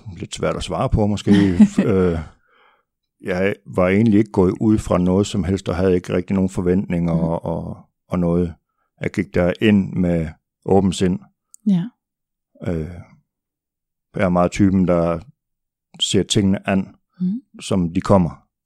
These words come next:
Speaker 2: Ja.
Speaker 1: Øh, gider ikke at tænke for meget over det,
Speaker 2: Mhm.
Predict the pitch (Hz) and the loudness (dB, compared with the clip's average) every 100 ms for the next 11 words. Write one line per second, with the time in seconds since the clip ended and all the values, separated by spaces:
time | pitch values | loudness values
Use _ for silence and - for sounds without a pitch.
0 | - 170 170 _ _ _ 202 98 92 - | -10 -10 -10 _ _ _ -12 -8 -8 -10
1 | - _ - - 123 107 92 98 85 85 | -18 _ -20 -2 2 4 4 2 0 -4
2 | _ - 107 92 98 98 123 113 113 107 | _ -4 -2 0 0 4 4 4 4 4
3 | 98 92 _ _ _ _ - | 4 -2 _ _ _ _ -8